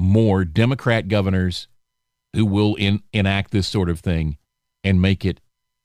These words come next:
impossible for Republican governors not to go along.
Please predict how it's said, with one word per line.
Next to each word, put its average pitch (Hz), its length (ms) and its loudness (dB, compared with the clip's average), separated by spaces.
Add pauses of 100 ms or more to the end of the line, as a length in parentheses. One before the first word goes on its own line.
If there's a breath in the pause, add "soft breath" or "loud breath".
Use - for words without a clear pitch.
(260)
impossible 101 840 0
for 95 160 -6
Republican 87 540 -2
governors 76 480 -4
not 92 320 0
to 98 60 -4
go 80 220 -2
along. 78 420 -4